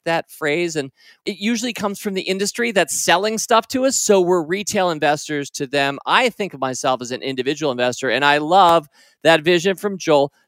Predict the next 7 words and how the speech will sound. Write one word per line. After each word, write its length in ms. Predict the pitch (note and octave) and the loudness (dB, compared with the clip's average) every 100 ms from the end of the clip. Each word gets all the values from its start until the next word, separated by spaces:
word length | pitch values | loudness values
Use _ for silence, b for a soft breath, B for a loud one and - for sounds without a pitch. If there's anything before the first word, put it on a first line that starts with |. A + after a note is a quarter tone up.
| - | 0
that 180 | D#3+ | 0
maybe 320 | C3+ G3 G#3 G3+ | 4 2 4 4
one 220 | G3+ G#3+ | 4 4
day, 160 | G3 | 6
yes, 520 | F#3 F#3 B3 F#3+ - - | 6 6 4 2 -2 -2
maybe 380 | E3 F#3+ G3 - _ _ _ _ _ | 0 0 -2 -6 _ _ _ _ _
from 320 | - D#3 C#3+ | 0 0 0